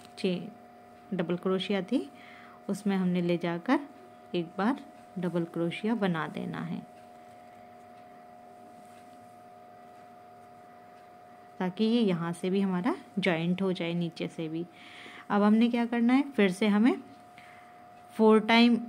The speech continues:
और बैक पोस्ट बनाना है। फिर मैं आपको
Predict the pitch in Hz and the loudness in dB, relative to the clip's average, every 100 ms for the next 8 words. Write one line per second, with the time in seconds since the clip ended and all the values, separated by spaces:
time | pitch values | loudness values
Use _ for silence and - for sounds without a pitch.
0 | - 196 269 - - - - - - - | -2 2 2 0 -12 -20 -20 -20 -20 -20
1 | - - - - - - - - 185 185 | -20 -20 -20 -20 -20 -20 -12 -2 -2 -2
2 | - 196 190 185 190 185 180 190 220 349 | -2 -2 -2 -2 0 0 0 4 4 2
3 | - - - - 190 190 180 - 214 | -4 -18 -16 -2 0 2 0 -2 -6